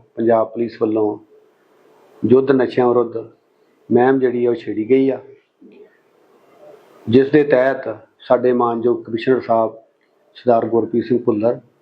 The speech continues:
ਆਈ ਪੀ ਐਸ ਅਤੇ ਡੀ ਸੀ ਪੀ ਸਾਹਿਬ ਸ੍ਰੀ ਰਵਿੰਦਰਪਾਲ ਸਿੰਘ ਜੀ ਸੰਧੂ, ਉਹਨਾਂ ਵੱਲੋਂ ਹਦਾਇਤਾਂ ਕਿ ਜਿਹੜੇ ਨਸ਼ਾ ਕਰਦੇ ਆ ਜਾਂ ਜਿਹੜੇ ਨਸ਼ਾ ਵੇਚਦੇ ਆ ਵੱਡੇ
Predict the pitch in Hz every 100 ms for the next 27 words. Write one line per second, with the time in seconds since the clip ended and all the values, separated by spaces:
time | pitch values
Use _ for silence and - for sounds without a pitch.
0 | _ _ _ _ _ - - 90 - 127
1 | 127 - - _ _ _ _ _ - 127
2 | 143 131 113 - - - _ _ - 120
3 | 123 139 131 131 127 120 120 - 113 113
4 | 104 - - 113 120 117 123 113 107 104
5 | 113 113 113 110 113 120 - _ _ _
6 | _ _ - 131 143 131 113 117 127 117
7 | 104 120 120 107 _ _ _ 123 120 123
8 | 123 135 _ _ - 131 139 139 135 117
9 | 110 113 135 120 101 - _ _ _ _
10 | _ _ _ - 110 127 127 127 135 135
11 | 117 127 123 113 110 113 127 123 113 -
12 | 117 113